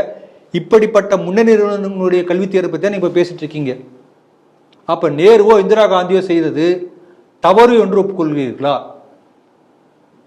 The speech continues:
உங்களுடைய கேள்வி தான் திருப்பி கேட்கிறேன். ஆகவே இவர் என்ன பண்றாருன்னா, அப்பட்டமான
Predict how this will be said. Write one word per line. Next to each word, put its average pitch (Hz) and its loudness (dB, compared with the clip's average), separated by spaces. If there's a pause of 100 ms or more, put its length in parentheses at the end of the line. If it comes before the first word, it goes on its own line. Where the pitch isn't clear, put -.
(1400)
உங்களுடைய 165 -4
கேள்வி 185 0
தான் 196 0
திருப்பி 170 -8
கேட்கிறேன். 127 -12 (1300)
ஆகவே 151 -2
இவர் 143 -4
என்ன 180 -2
பண்றாருன்னா, 151 -4 (100)
அப்பட்டமான 180 -2